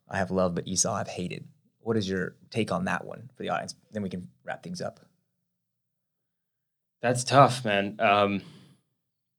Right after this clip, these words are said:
Speaker 2: because Esau had, I mean, he was entitled to that birthright from, um,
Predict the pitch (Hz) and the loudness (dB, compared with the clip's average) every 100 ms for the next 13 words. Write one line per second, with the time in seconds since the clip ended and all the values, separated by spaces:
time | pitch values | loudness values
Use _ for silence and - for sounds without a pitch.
0 | - - 117 117 110 165 170 131 113 113 | -14 -6 0 2 4 6 8 8 8 6
1 | 98 110 107 123 139 135 - 113 113 107 | 6 4 4 4 4 4 4 6 6 6
2 | 107 104 95 95 92 98 87 85 - - | 2 0 2 0 -2 -2 -4 -4 -8 -2
3 | 98 95 98 92 85 85 | -2 0 0 0 0 -4